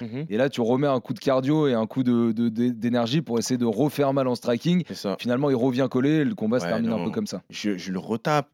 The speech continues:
Speaker 1: euh, crochet, uppercut. Ensuite, je le mets en clinch, je lui mets un genou dans la tête, il met un genou au sol.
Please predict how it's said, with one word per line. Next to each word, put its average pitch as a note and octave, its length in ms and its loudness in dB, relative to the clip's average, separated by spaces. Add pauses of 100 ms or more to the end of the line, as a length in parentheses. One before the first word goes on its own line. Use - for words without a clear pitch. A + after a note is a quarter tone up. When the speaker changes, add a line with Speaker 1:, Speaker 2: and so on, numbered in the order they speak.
(440)
Speaker 1:
euh, F2 260 0 (100)
crochet, C3+ 640 0
uppercut. C3 680 -2 (200)
Ensuite, G#2+ 360 -4
je G#2 60 -8
le G#2+ 80 0
mets A2 100 2
en A2+ 140 0
clinch, C#3+ 320 -2
je F#2+ 40 -12
lui G#2 60 -4
mets A2+ 100 0
un A2 80 0
genou B2 280 0
dans A#2+ 100 0
la A#2 140 0
tête, - 320 -2
il G#2 60 0
met A#2+ 100 2
un C3+ 100 2
genou C3 220 -2
au B2 60 -2
sol. D#3 340 2